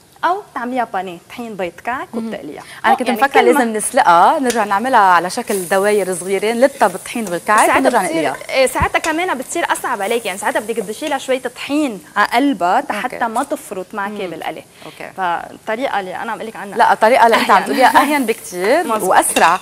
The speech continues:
Speaker 1: مظبوط. هلا رح ضيف ال-، الليمون. كمان.
Speaker 2: الليمون لازم نخلي القشرة فيها.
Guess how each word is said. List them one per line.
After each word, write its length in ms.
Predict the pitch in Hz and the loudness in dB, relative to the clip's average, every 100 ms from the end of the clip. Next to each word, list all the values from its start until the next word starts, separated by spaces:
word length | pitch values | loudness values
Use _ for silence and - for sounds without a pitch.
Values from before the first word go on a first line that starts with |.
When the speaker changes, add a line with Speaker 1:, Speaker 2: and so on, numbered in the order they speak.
| - | -4
Speaker 1:
مظبوط. 400 | 226 208 160 165 - - - | -6 -6 -8 -12 -16 -20 -2
هلا 120 | 349 330 | 4 4
رح 140 | 320 | 2
ضيف 240 | 320 427 330 | -2 -2 -4
ال-، 480 | 277 247 226 208 - | -2 0 0 -2 -6
الليمون. 420 | 220 196 180 170 - - - - - - - - - - - - - - - - - - - - - - - - - - - - - - - - - - - - - | -6 -6 -6 -12 -16 -20 -20 -20 -18 -18 -20 -20 -20 -16 -16 -12 -12 -12 -18 -16 -16 -16 -18 -16 -18 -20 -20 -20 -20 -20 -20 -20 -20 -20 -20 -20 -20 -20 -20 -20 -2
كمان. 500 | 269 262 247 202 202 453 - _ - _ _ - - _ _ _ - - 226 | -2 0 -4 -6 -6 -8 -14 _ -20 _ _ -20 -20 _ _ _ -20 -14 -4
Speaker 2:
الليمون 300 | 220 269 269 | -2 0 -2
لازم 260 | 240 220 | -4 -4
نخلي 320 | 208 247 269 | -6 -4 -2
القشرة 340 | 220 - - 196 | -2 -4 -8 -10
فيها. 420 | - 208 190 | -8 -4 -2